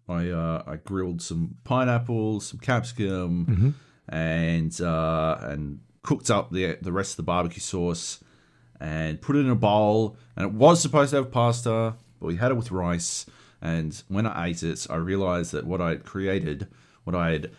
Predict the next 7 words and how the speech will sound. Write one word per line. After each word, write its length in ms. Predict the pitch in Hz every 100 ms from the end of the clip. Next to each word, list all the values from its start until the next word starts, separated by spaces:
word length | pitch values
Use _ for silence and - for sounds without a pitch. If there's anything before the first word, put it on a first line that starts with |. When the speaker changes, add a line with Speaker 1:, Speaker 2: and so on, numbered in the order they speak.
| _ -
Speaker 1:
quote 260 | 127 120
unquote 540 | 113 90 123 98 - - - _
invented, 680 | 95 87 123 120 87 85 -
was 200 | 90 85
essentially 560 | 92 90 85 82 82
a, 300 | 82 78 82 80
um, 460 | 76 73 73 76